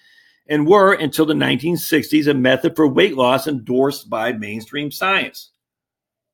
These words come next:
By the start of the nineteen seventies, that had changed.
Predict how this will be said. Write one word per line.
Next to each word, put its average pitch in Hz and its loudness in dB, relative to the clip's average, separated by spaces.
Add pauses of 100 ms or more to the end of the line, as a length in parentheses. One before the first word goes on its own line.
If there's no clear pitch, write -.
(2250)
By 127 4
the 127 -2
start 196 2
of 202 4
the 180 2
nineteen 165 0
seventies, 190 2
that 185 0
had 147 0
changed. 285 -4